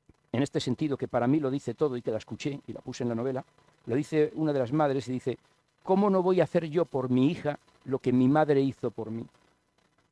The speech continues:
Creo que eso lo dice todo. Aun habiendo pasado ella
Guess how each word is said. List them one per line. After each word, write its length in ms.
Creo 180
que 60
eso 160
lo 80
dice 260
todo. 260
Aun 200
habiendo 400
pasado 420
ella 300